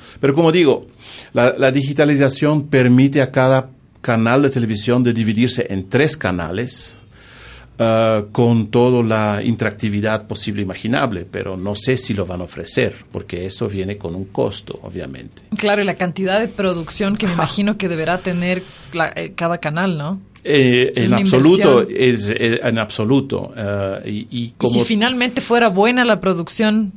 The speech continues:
Speaker 2: ¿será que nos vamos a quedar sin público en las salas de cine también? <laughs> No creo que lleguemos a ese nivel.
Speaker 1: Bueno, no, no sería tan grave si efectivamente estas, ah, estos programas de buena calidad, como tú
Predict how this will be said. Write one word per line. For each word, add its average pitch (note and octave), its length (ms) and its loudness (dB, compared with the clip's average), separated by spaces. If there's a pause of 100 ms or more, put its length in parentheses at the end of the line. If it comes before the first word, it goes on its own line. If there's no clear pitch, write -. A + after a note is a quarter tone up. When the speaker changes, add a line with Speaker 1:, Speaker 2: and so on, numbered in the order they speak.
Speaker 2:
¿será E3 340 -4
que F3 220 -2
nos D#3 200 -6
vamos E3+ 280 -2
a F3 80 -6
quedar E3+ 180 -4
sin F3 220 -4
público F#3 380 -4
en D#3+ 40 -6
las D3+ 120 -8
salas F3 200 -4
de E3 80 -4
cine F3+ 300 -4
también? F3 400 -2 (180)
<laughs> G#3+ 400 0
No A#3+ 140 -4
creo F#3+ 160 -4
que F#3 80 -2
lleguemos E3+ 400 -2
a E3 60 0
ese F3 180 -2
nivel. F3+ 340 -2 (760)
Speaker 1:
Bueno, F3+ 280 4 (600)
no, F3 220 -4 (100)
no F3+ 180 4
sería F#3 400 4
tan C#3 260 4
grave D#3+ 460 6
si - 160 2
efectivamente C#3 880 2
estas, B2 540 2
ah, A2 340 2 (240)
estos A#2 300 -2
programas A2+ 560 2
de A2+ 60 -2
buena A2+ 500 -2
calidad, G#2+ 500 0
como A2 320 -4
tú G2+ 480 -6